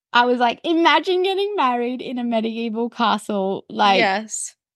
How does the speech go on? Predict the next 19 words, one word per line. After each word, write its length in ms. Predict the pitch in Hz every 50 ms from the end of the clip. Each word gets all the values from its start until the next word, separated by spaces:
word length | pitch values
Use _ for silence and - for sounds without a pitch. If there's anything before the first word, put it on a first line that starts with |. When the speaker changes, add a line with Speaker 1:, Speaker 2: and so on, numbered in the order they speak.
| _ _ _ _ _ _ _ _ _ _ _ _ _ -
Speaker 2:
I 140 | 233 233
Speaker 1:
that's 120 | 247 233 240
Speaker 2:
vote 140 | 285 285 285
Speaker 1:
like 160 | 311 320 233
Speaker 2:
yes. 220 | 220 220 226 220
Speaker 1:
a 20 | 208
fairy 340 | 254 240 226 220 214 220
tale. 480 | - - 226 226 214 208 208 208 190 - - - - - - _ _ _ _ _ _ _ _ _ _ _ _ _ _ _ _ _ _ _ _ _ -
Speaker 2:
I 140 | 240 247 269
vote 240 | 269 294 294 294 262
yes. 340 | - 226 240 247 240 202 196
Speaker 1:
Well, 200 | 214 214 - 226 233 - - - - - - _ _ _ _ _
I 120 | - - 277
looked 220 | 285 320 330 -
it 80 | 359 330
up 160 | 277 247 233
and 100 | 247 247
it's, 160 | 247 247 - -
like, 160 | 247 233